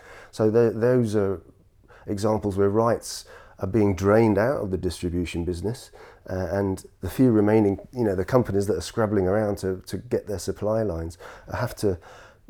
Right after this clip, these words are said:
invest much earlier in the production process,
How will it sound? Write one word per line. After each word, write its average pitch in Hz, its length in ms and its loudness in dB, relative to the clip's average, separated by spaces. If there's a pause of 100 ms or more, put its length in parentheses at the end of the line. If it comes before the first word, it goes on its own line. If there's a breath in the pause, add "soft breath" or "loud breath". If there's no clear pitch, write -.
(220)
invest 104 400 2
much 110 260 0
earlier 107 440 6
in 98 140 2
the 92 80 -2
production - 600 -6
process, 92 640 -4